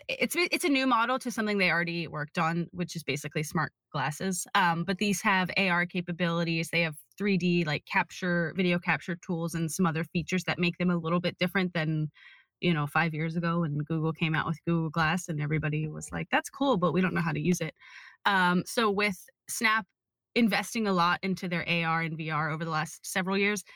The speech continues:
they're actually positioning this more as a tool for developers and digital creators to start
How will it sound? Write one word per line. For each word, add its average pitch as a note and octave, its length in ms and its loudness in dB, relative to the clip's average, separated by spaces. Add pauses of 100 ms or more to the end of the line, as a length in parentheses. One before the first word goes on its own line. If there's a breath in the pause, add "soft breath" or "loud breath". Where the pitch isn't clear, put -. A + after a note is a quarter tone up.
(300 loud breath)
they're B3+ 140 2
actually G4 420 -2 (100)
positioning C4 540 2
this F#3 300 0
more G3 360 4
as F3+ 500 0 (320)
a G3+ 160 4
tool G#3 420 -2
for F#3 320 2
developers F3 760 0
and F3 240 2
digital E3+ 320 0
creators E3+ 580 0
to G#3 120 0
start D#3+ 300 0